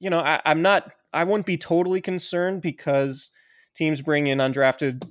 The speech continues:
rookie kickers all the time. The thing is, the forty-niners have been known for getting veteran kickers, and they, they really trust veteran guys. So it would be kind of a departure to go for a rookie guy, but I mean, it's just, it might just be something that they have to do, and we'll see how this plays out. Maybe Gould has a change of heart.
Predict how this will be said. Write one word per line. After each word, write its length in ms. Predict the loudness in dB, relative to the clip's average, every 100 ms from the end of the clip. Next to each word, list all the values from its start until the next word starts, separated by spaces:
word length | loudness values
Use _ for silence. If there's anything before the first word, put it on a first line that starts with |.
| -8
rookie 300 | -6 -4 -4
kickers 300 | -6 -6 -2
all 120 | -2
the 80 | -2
time. 300 | -2 -2 -2
The 60 | -4
thing 200 | -2 0
is, 200 | 0 -4
the 60 |
forty-niners 640 | -2 0 2 2 2 0
have 160 | -4 -4
been 220 | -4 0
known 440 | 2 4 2 0 -6 _ _ _ _
for 500 | -6 -2 2 2 0 -6 _ _ _ -20 _
getting 340 | 2 4 2 -2
veteran 520 | 4 6 6 2 0
kickers, 480 | -2 0 -4 -2 -2
and 120 | -2
they, 240 | 0 -2 -2
they 160 | -4
really 280 | 0 0 -2
trust 360 | -2 -2 -2 2
veteran 400 | 4 4 2 2
guys. 360 | 4 4 2
So 200 | -2 0
it 80 | 2
would 100 | 2
be 140 | 0
kind 220 | 0 0 2
of 60 |
a 60 | 0
departure 480 | -2 2 2 2 -4
to 80 |
go 380 | 0 2 2 -2 _
for 240 | -8 -2 0
a 40 |
rookie 260 | 0 -2 2
guy, 180 | 2
but 200 | 4 0 -2 _ _ _ _ _ _ _ _ _ -6
I 20 |
mean, 160 | 0 0
it's 140 | 0
just, 260 | -4 -4 -6 -2
it 80 |
might 260 | 2 2 2
just 220 | -4 -2
be 80 | -4
something 300 | 0 0 0
that 100 | 0
they 120 | 0
have 120 | 0
to 80 | -2
do, 260 | -2 0 2
and 80 | 0
we'll 120 | -4
see 180 | -6 -2
how 140 | -2
this 140 | -2
plays 260 | -6 -6 0
out. 260 | 2 2 0
Maybe 220 | -2 0
Gould 180 | 0 0
has 140 | -4
a 60 | -6
change 260 | -6 -6
of 80 | 2
heart. 300 | 4 4